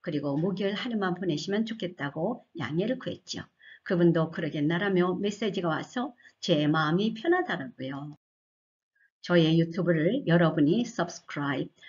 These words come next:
구독하시면 언제든지 보내-, 보실 수 있고 또 당신의 전화기에 뜨지요. 제가 팔월 한 달은 저의 영화 촬영 이후로 유튜브를 쉽니다. 혹시 저가 보내는 거 부담이 되면 연락 주세요.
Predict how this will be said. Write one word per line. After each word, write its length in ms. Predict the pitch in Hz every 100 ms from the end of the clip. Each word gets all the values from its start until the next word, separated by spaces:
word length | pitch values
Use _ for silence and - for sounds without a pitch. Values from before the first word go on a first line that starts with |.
| -
구독하시면 800 | - 160 - 131 - 226 247 - - -
언제든지 760 | 160 165 151 165 160 165 180
보내-, 220 | 196 175 175 -
보실 500 | 175 165 - - 202
수 180 | - 254
있고 400 | 233 214 175 - - _
또 260 | 202 180
당신의 540 | 170 - 180 - 175 175
전화기에 560 | 170 147 151 208 208
뜨지요. 400 | - 285 - 139 - _ _ _ _
제가 560 | - 180 143 170 240 -
팔월 260 | - 196 196
한 200 | 233 185
달은 480 | 147 165 202 156 - _ -
저의 320 | 165 156 147
영화 300 | 151 165 160
촬영 440 | 165 180 156 165 175
이후로 520 | 196 147 151 202 - _
유튜브를 500 | 190 180 175 165 202
쉽니다. 680 | - 202 160 147 139 185 254 _ - - -
혹시 520 | 262 - - 139 - _ _ _
저가 380 | - 139 123 127
보내는 340 | 175 160 160
거 180 | 160 202
부담이 380 | 233 226 208 208
되면 420 | 196 - 403 240 - _
연락 320 | 147 156 196 -
주세요. 600 | 175 185 175 165 190